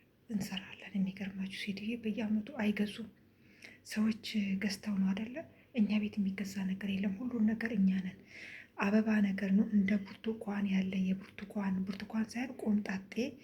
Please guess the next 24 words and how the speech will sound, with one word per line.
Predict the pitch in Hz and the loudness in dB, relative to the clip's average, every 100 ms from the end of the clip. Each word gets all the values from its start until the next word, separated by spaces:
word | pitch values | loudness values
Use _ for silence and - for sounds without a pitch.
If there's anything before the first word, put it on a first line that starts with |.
| - - - - | -20 -20 -20 -8
በሀረግኛ | 202 180 190 190 190 208 233 220 | -4 0 0 0 2 4 4 2
ቢስፌር | - 190 - 214 190 | -2 -4 -2 0 0
ይባላል። | 180 - 185 214 233 | -2 -6 -4 -2 0
የቢስፌር | 208 196 - - 214 208 | 0 0 -8 -2 0 0
አበባ፣ | 190 196 190 247 381 - - - - - - - _ | -2 -2 -4 -4 -10 -16 -20 -20 -20 -20 -20 -20 _
አበባው | - 196 202 208 196 | 0 2 4 2 2
ነው | 185 180 175 180 | 2 -2 -6 -6
ልክ | 208 240 - - | 0 0 0 2
እንደ | 185 190 | 2 2
አረቄ። | 180 185 185 233 262 - | 0 -2 -2 -2 -4 -2
እዩት፣ | 202 185 180 - - - - _ - | 0 0 -4 -12 -16 -20 -20 _ -8
አያችሁ? | 180 190 190 - - - - - - - - - | -4 -2 -4 -4 -8 -8 -16 -20 -20 -20 -16 -2
እዩ፣ | 190 170 | 0 0
ይሄ | 202 185 240 277 | 2 4 4 4
እንደ | - 196 196 196 | 6 8 8 6
ኢትዮጵያ | 190 196 - 196 - | 4 -2 -4 -4 0
እንስራ | 185 - - 180 180 | -2 -2 -4 -4 2
ነው። | 226 - | 2 2
እዚህ | 196 190 | -2 -2
ስር | - 196 | -4 -2
ይገባና | 180 196 190 180 202 247 - | -2 -2 -2 0 2 2 4
እንደዚህ | 190 190 175 180 | 4 4 -2 -8
ይዘጋና | - 190 190 185 180 196 240 - - - - - | -6 -6 -6 -6 -2 0 -2 -6 -14 -14 -12 -2
ውሃ | 214 | 0